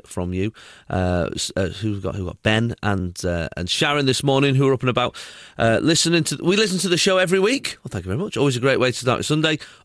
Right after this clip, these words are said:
Up early as I'm taking my son back to Lancaster University for his third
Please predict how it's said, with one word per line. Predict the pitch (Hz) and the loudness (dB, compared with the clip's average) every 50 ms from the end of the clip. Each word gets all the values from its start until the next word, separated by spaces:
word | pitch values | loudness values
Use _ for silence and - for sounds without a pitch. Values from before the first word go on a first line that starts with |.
| - | -4
Up | 240 233 - | -4 -2 0
early | 240 233 226 214 175 139 151 143 - | 0 2 4 4 4 4 2 2 0
as | 151 147 | 0 0
I'm | 156 143 | 0 0
taking | - - 196 190 - 190 175 | 0 0 0 0 0 0 0
my | 175 170 | 2 2
son | - - - 196 185 190 190 - | 2 2 2 2 2 2 0 0
back | - - 160 - - - | -2 -4 -6 -6 -6 -2
to | - - 147 135 - - | 0 2 2 2 2 0
Lancaster | 113 127 139 165 180 196 202 - - - 190 165 - - 180 | 0 2 2 2 2 2 0 -2 0 0 0 0 0 0 0
University | 180 180 175 175 160 175 175 170 156 - - 135 | 2 2 2 2 2 2 2 0 0 0 0 0
for | 123 - 139 | 0 2 2
his | 135 123 - - | 2 2 0 -2
third | - - 160 156 160 156 156 160 147 | 0 2 2 4 4 4 2 2 0